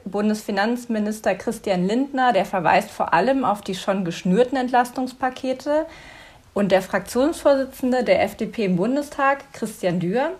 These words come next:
der hatte kritisiert in einem Zeitungsinterview,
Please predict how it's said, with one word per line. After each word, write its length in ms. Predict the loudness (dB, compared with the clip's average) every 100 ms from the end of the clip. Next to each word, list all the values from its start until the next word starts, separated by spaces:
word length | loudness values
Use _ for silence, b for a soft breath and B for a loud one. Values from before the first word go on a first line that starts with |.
| -6
der 160 | -2 0
hatte 220 | 0 -4
kritisiert 580 | -8 -6 -6 -2 -2 0
in 80 | -4
einem 220 | -4 -4
Zeitungsinterview, 960 | 0 0 -2 -8 -8 -8 -8 -6 -6